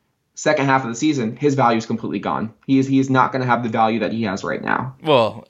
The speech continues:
Speaker 2: I mean, as long as Neil's on this team, he's not trading one of his picks. And it's like, man, we are so cap-strapped. A young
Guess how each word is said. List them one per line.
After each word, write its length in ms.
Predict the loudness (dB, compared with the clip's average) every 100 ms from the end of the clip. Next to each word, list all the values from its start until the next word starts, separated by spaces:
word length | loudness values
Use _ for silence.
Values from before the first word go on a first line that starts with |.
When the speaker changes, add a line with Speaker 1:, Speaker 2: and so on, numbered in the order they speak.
| -10
Speaker 2:
I 40 |
mean, 320 | -4 -4 -4 -10 _ _ _ _ _ _ _ _ _ _ _ _ _ _
as 120 | -8 0
long 180 | 2
as 220 | 2 -2 -2
Neil's 340 | 2 2 2
on 200 | 0 0
this 180 | -6 -10
team, 280 | -8 -6 -6
he's 140 | -6
not 220 | -6 -6
trading 340 | -4 -4 -4 -8
one 200 | -8 -6
of 100 | -8
his 120 | -12
picks. 680 | -4 2 2 0 -6 -14 -16 -20 -20 _ 0
And 200 | 2 2
it's 180 | -2
like, 380 | -2 -2 -4 -8
man, 260 | -4 -2 -2
we 220 | 0 2
are 160 | 2 0
so 520 | -6 -8 -4 -2 -2
cap-strapped. 920 | 0 0 -2 -2 2 2 2 _ -20 _ _ _ _ _ _ _ -8
A 60 |
young 580 | 0 2 2 2 -2 -6